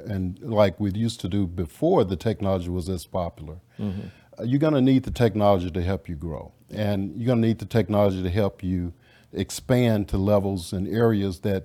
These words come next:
Speaker 1: you are not in today. And one of the legacies and things that I would really like it to do is, is to help businesses utilize the technologies to grow their business.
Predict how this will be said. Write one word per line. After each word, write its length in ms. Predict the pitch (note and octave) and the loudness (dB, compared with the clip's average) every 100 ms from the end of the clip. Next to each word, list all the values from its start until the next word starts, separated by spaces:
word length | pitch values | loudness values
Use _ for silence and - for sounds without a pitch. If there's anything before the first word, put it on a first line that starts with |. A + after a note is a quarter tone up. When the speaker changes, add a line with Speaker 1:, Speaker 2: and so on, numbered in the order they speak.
| - | -4
Speaker 1:
you 240 | A#2+ A2+ | 0 2
are 60 | G#2+ | 2
not 360 | G#2 G#2 F#2+ - | 2 2 0 -2
in 380 | B2+ G#2+ G2 E2+ | -2 -2 -4 -4
today. 420 | G2+ A2+ B2 - _ _ - _ _ _ - | -2 0 -2 -4 _ _ -20 _ _ _ -6
And 420 | A#2+ A2+ G#2+ A2+ - _ | 2 4 2 0 -8 _
one 320 | B2+ B2+ G3 | -2 2 2
of 80 | F#3+ | 2
the 80 | B2+ | 2
legacies 640 | A#2 B2 A2+ - A#2+ G#2 | 6 6 4 0 0 0
and 340 | A2 G2 G2 - | -2 -4 -6 -6
things 480 | A#2+ A2+ G2+ - - | -2 -2 -2 -8 -8
that 220 | G#2+ F#2+ - | -4 -2 2
I 160 | B2+ | 4
would 300 | C3+ G2 F2 | 4 0 0
really 240 | B2 C3+ A#2 | 2 4 4
like 360 | G#2 F#2+ F#2+ _ | 4 2 0 _
it 280 | C2 G#2 - | -10 -10 -8
to 80 | - | -8
do 260 | G2 G2+ G2+ | -4 -2 -2
is, 360 | F#2+ F2 - - | -4 -6 -12 -10
is 280 | A2+ G2+ - | -8 -8 -10
to 380 | - G2 F#2+ F#2+ _ _ _ _ | -6 -4 -4 -6 _ _ _ _
help 340 | D#3 D3 C#3+ | 4 4 4
businesses 840 | A#2+ B2 B2 A2 - G#2+ G2+ F#2+ - - _ _ _ _ _ _ _ | 2 4 4 0 0 0 -2 -4 -10 -14 _ _ _ _ _ _ _
utilize 840 | G#2+ G2+ C#3+ D3 C3 A2+ A2+ A2 G2+ | -4 4 6 8 8 10 10 8 2
the 120 | G2+ | -6
technologies 720 | - A2 G#2 G2+ F#2 F#2+ F2 | -2 0 0 0 0 -4 -8
to 120 | - | -6
grow 320 | F2 F#2 G2 F#2 | -6 -2 -2 -2
their 180 | E2+ D2 | -4 -8
business. 580 | D#2+ D2 - - - | -10 -12 -14 -18 -20